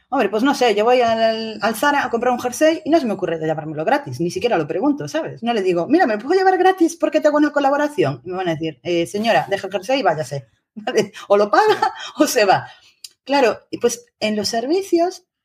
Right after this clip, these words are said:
Speaker 1: y en los servicios digitales, es, es como, servicios ya es complicado, servicios digitales plus.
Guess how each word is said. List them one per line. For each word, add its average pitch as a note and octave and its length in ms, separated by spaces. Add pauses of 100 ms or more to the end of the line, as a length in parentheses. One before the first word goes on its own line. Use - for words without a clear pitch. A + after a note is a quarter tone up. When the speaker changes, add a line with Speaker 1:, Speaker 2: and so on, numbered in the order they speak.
(140)
Speaker 1:
y A3 100
en G#3+ 80
los F#3+ 100
servicios A3+ 440
digitales, A#3+ 800
es, G#3+ 280
es B3+ 120
como, E3 340
servicios F4 440
ya D#4+ 60
es D4+ 100
complicado, F#3+ 420
servicios C#4 340
digitales B3 460
plus. B2 440